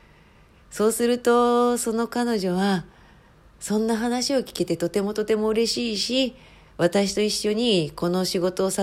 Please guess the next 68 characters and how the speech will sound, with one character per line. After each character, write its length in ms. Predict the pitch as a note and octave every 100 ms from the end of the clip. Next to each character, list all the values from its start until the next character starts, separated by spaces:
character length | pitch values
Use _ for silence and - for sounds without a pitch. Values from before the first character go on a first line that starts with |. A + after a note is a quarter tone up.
| F#3+
え 160 | F#3+ F#3
て 160 | F#3+
い 20 | G3
る 160 | F#3+
仲 240 | F#3 F#3 G#3
間 160 | G#3+
に 300 | G#3 F#3 E3 - - - -
聞 120 | -
か 120 | G#3+
せ 140 | G#3 G#3
て 60 |
や 100 | G#3+
り 140 | G#3+ G#3+
た 180 | A#3
い。 160 | G#3+ - - - - - - -
彼 240 | - G3 F#3+
女 100 | F3
た 160 | E3+
ち 140 | D#3+ D#3+
に 80 |
ス 100 | D#3
ポ 120 | - G3
ッ 40 |
ト 160 | G3 G#3+
ラ 140 | A#3
イ 80 | A#3+
ト 100 | F#3+
は 100 | E3
な 120 | D#3+
か 140 | D#3+
な 120 | G3 G3+
か 180 | G3+
当 60 | G3+
た 100 | G3
ら 120 | G3
な 200 | G3 G#3+
い。 140 | G#3+ - - _ -
で 160 | - D4
も、 320 | D4+ D4 G3 - - - - - - - - -
あ 100 | -
ん 80 | G3+
ち 100 | G3+
ゃ 60 | G#3+
ん 80 | F3+
が 300 | F3 F3 E3
そ 180 | G3+
ん 40 | A3+
な 120 | C4
風 180 | C#4 E4+
に 80 | C4+
思 180 | G3
っ 60 | F#3+
て 160 | F#3+ F3+
仕 140 | F#3
事 260 | F3 F3 F#3
を 80 |
し 60 | F#3
て 100 | F#3
く 100 | F3+
れ 140 | F#3
て 120 | F3+ F#3
い 100 | F#3
る 100 | F#3+
ん 60 |
だ 120 | F3 E3
っ 20 |
た 200 | - F3+
ら、 280 | G#3 G#3+